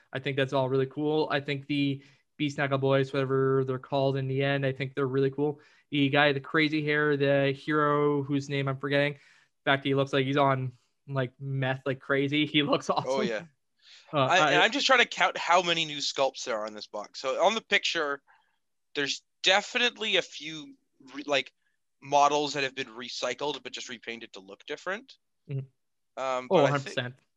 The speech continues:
Speaker 2: it looks like there, you know what it is? It's gonna be ten. I bet you there's, if I count these up, there's gonna be ten models. Um,
Speaker 1: I think I'm in agreement.
Speaker 2: Yeah, I think it's, I think it's ten, ten new sculpts for the boys there.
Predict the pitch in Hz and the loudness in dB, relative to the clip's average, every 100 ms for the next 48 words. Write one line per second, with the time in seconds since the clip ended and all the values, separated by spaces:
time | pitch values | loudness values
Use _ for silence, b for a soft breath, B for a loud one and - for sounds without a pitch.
0 | _ - 160 220 - 226 214 190 156 175 | _ -14 -2 -2 2 0 2 -2 0 2
1 | 196 185 208 165 - 151 139 143 117 104 | 4 4 2 0 -6 -6 -4 -4 -4 -6
2 | _ 127 139 143 135 120 - 123 123 - | _ -8 -6 -6 -8 -10 -10 -8 -8 -6
3 | 131 139 139 156 143 131 120 - 131 113 | -8 -6 -4 -4 -6 -14 -10 -6 -6 -8
4 | 101 101 98 - b b b b b - | -12 -14 -18 -18 b b b b b -6
5 | 120 117 113 113 - _ _ 143 151 139 | -4 -4 -8 -14 -20 _ _ -8 -4 -4
6 | 139 135 135 135 131 _ _ _ _ 135 | -4 -4 -2 -2 -2 _ _ _ _ -4
7 | 127 117 123 143 139 139 147 170 - 160 | -2 -2 -4 -4 -6 -6 -6 -6 -4 -2
8 | 143 143 - - 156 147 139 147 147 - | -2 -4 -14 -6 -4 -4 -6 -6 -8 -10
9 | - - 160 202 - - - _ - 170 | -10 0 2 2 -2 -8 -8 _ -8 0
10 | 160 139 165 147 123 117 123 113 113 147 | 0 0 2 4 4 0 -4 -4 -4 -8